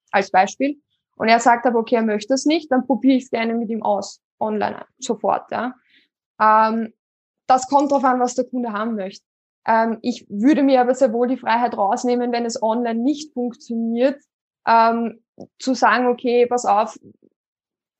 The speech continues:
irgendwie stehen wir da an, ähm, was hältst du davon, mach mal ein eins zu eins Coaching oder eben ein, ein, ein Personal Training. Ähm, also manche Leute lernen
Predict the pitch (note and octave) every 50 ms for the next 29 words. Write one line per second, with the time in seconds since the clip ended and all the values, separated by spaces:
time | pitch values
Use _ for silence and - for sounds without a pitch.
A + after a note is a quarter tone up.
0 | _ - - B3+ C4 C4+ D4 C#4+ A3+ B3 C4 C4 C4 C4+ C4 - - B3 B3 C4
1 | B3+ A#3+ A#3+ - - A3 A3+ B3+ C4+ B3+ - B3 B3 B3 B3 A#3+ A#3 B3 B3 B3
2 | B3 A#3 A#3 - - B3 B3 - A#3+ A#3+ A#3 A3 A3 A3 A#3+ A#3 A#3 A#3 A3+ -
3 | - A3+ A3 - G#3+ G#3+ G#3+ - - - A3 A3+ A3+ - _ - G3+ G3 G3 -
4 | G#3 G3+ G3+ G3 G3 G#3 - G#3 G3+ G#3 G#3 G3+ G3+ G3+ G#3 G3+ G3+ G#3+ G#3 G3+
5 | G#3+ G3+ - - A3+ G#3+ G#3 - - G3 F#3 G#3 A3 A3 - _ _ _ _ _
6 | _ _ _ _ _ _ - - A3 A3 A3 A3+ A3+ A3+ A#3 A3+ A3+ A3 _ _
7 | _ _ _ _ _ _ _ _ _ - - A#3+ B3 A#3+ C4+ C#4 B3+ B3 - _
8 | _ _ _ - - B3+ C#4 C#4+ C#4+ C#4+ E4+ E4 D4+ B3+ A#3+ A#3+ B3+ B3 - C4
9 | C4 B3+ A#3+ A3+ A#3 A#3+ A#3 A3+ A#3 A#3+ B3 B3+ B3+ B3+ B3+ A#3+ -